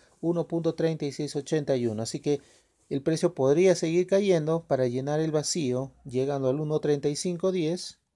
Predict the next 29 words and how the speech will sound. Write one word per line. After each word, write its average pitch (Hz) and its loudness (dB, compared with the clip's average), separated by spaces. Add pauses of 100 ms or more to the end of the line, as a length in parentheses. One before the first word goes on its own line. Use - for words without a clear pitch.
¿ok? 120 -14
Llegando 123 -6
al 117 -6
uno 131 -6
treinta 139 -6
y 107 -12
cinco 131 -12
diez, 127 -8
es 120 -12
decir, 120 -4 (760)
llene 143 -6
el 135 -4
vacío 123 -2
treinta 131 -2
y 127 -4
cinco 151 -2
diez 147 -4
para 131 0
caer 139 -2 (100)
por 165 -2
lo 147 2
menos 143 -4
al 139 -2
uno 143 -4
treinta 143 -2
y 127 -2
tres 135 -4
cero 120 0
ocho, - -12